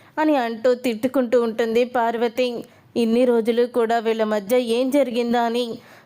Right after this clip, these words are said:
నాకు కూడా అనుమానంగా ఉండేదమ్మా. లేకపోతే ఆయన శివ మీద అంతగా కోపాన్ని చూపించరు. సొంత పిల్లల్లాగా చూసుకునే ఆయన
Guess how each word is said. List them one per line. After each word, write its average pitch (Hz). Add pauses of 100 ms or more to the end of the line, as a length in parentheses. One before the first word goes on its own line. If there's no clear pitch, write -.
నాకు 277
కూడా 254 (300)
అనుమానంగా 247
ఉండేదమ్మా. 226 (440)
లేకపోతే 226
ఆయన 226 (420)
శివ 277
మీద 285
అంతగా 247 (280)
కోపాన్ని 240
చూపించరు. 240 (840)
సొంత 226
పిల్లల్లాగా 240
చూసుకునే 240
ఆయన 226